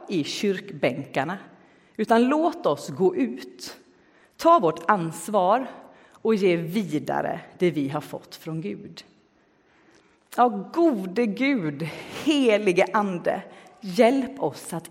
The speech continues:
inte bli för bekväma. Och låt oss få använda den här gudstjänsten till en kraftkälla där vi får fylla på, hitta hem till dig och oss själva och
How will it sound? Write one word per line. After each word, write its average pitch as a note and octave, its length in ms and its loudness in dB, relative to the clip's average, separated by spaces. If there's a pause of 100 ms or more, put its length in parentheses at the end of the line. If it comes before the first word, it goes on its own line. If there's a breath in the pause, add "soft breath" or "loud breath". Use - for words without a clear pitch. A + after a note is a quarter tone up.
inte F3+ 460 -6
bli C#3+ 260 -6
för C3 220 -8
bekväma. D#3+ 640 -8 (2000 loud breath)
Och B3+ 100 4
låt D#4 320 4
oss A#3+ 200 6
få - 60 2
använda A3 460 8
den A3+ 100 4
här G#3 160 6
gudstjänsten F#3+ 760 0
till F#3 260 2
en E3 200 4 (340 loud breath)
kraftkälla F#3 880 4
där G#3+ 80 4
vi G#3 140 4
får - 120 -2
fylla C#4 580 2
på, C#4 520 2 (380 loud breath)
hitta - 500 4
hem C4 600 4 (100)
till G#3+ 280 0
dig C#4 400 4
och G#3+ 80 6
oss G#3+ 180 -4
själva F#3 580 2 (500 loud breath)
och A3+ 140 -2